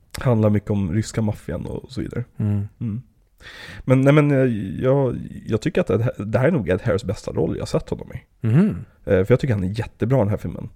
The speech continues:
Speaker 1: Eh, tyvärr så, vissa saker är kanske inte så bra skrivet för honom. Till exempel när han ska skrika "no" någon gång. När det var väldigt, kom från ingenstans. Man sa, "Vänta, vad, vad är det här för något?" Men utöver det, jag tycker att han, han verkligen, alltså,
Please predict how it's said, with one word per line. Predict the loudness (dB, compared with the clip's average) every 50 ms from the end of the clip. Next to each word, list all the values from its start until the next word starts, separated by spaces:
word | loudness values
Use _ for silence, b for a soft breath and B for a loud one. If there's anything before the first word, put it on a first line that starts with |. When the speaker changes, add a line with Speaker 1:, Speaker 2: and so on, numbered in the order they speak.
| _ _ -4
Speaker 1:
Eh, | 0 0 0 0 -2
tyvärr | -2 -2 0 2 2 0 0
så, | -2 0 0 0 0 0 0
vissa | -2 -2 -2 0 -2 -2
saker | 2 2 2 2 2 -2 -4 -2 -2
är | -4 -4
kanske | -4 -4 -4 -2 -2
inte | -4 -2
så | -2 -4
bra | -4 -4
skrivet | -6 -4 -2 -2 0 0 0 0 -2 -4
för | -4 -8 -6 -4 -4
honom. | -4 -6 -6 -6 -6 -8
Till | -8 _ _ _ _ _ -20 -20 -20 -20 -20 -20 _
exempel | 0 0 2 2 2 0
när | 0
han | 0 0
ska | -2 -6
skrika | -6 -4 -4 -2 0 0
"no" | 0 2 2 4 4 4 4 2 0 0 -2 -4 -4 -6 _ _
någon | -8 -4 -2 0 0 0
gång. | -2 -4 -4 -6 -8 -10 -6
När | -2 0 4
det | 4
var | 4 4 6 6
väldigt, | 4 4 4 2 0
kom | 0 -2 -2
från | -2 -2 -2
ingenstans. | 0 0 2 2 0 0 -2 -2 -2 -2 -2 -2 -2 -4 -2
Man | -2 -2
sa, | -2 0 0
"Vänta, | -2 0 0 -2
vad, | -4 -4 -6
vad | -4 0 0 2
är | 2
det | 2
här | 0 0 -4
för | -4 -6 -6
något?" | -6 -6 -8 -12 -14 B B B B B -12 -12 -14 B B B B B B B B
Men | 6 6 6 6
utöver | 6 6 6 6 8 8
det, | 6
jag | 6 6
tycker | 4 2 2
att | 2
han, | 2 2 2 2
han | 4 2 2 4
verkligen, | 4 4 2 2 0 0 2 0
alltså, | 2 2 0 -2